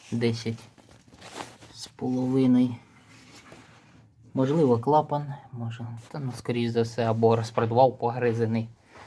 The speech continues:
а кришку так не хочеться підривати. Ну, все рівно, десять з половиною, ну, різниця, ну, тут також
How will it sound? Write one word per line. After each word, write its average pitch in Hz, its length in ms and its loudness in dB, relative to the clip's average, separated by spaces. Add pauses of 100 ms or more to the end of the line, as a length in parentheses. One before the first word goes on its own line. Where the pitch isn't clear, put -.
(400)
а 110 80 -8
кришку 110 420 -4
так 113 260 -4
не 110 80 -4
хочеться 107 440 -6
підривати. 113 720 2 (1700)
Ну, 135 180 4
все 151 280 6
рівно, 127 420 2 (180)
десять 123 540 -2 (160)
з - 100 -16
половиною, 120 680 2 (440)
ну, 123 240 -2
різниця, 117 640 2 (1160)
ну, 120 120 -8
тут 113 240 -12
також 113 480 -6